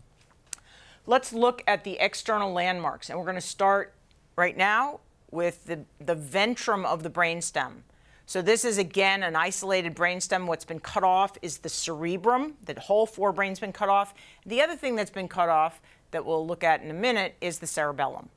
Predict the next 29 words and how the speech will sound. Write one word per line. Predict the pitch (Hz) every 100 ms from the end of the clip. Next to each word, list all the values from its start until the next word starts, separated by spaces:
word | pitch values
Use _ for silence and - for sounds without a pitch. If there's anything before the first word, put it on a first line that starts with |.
| _ _ _ - -
So | 180 175
all | 196 226 254
we're | 240
looking | 208 208 190
at | 180 175
is | 160 143
medulla, | 156 147 165 165 190 269 - -
which | 151
is | 160 151
right | 160 220
here, | - 180 170 277 - _ _ _ _
pons, | - 285 262 185 160 185 226 - - _ _ 202
and | 185 190
midbrain. | 196 143 156 135 135 - _ _ _ _ _ -
And | 175 -
actually, | 170 - 165
there's | 160 156
thalamus, | 160 147 131 - -
but | 135 -
we're |
not | 151 139
gonna | - 147 123 _ _ _ _ _ - _ _ _ - _ _ _ -
talk | 165 151
too | -
much | 123 -
about | - -
thalamus. | 135 82 - - - -
Okay, | 208 - -
so | - - 226 196 185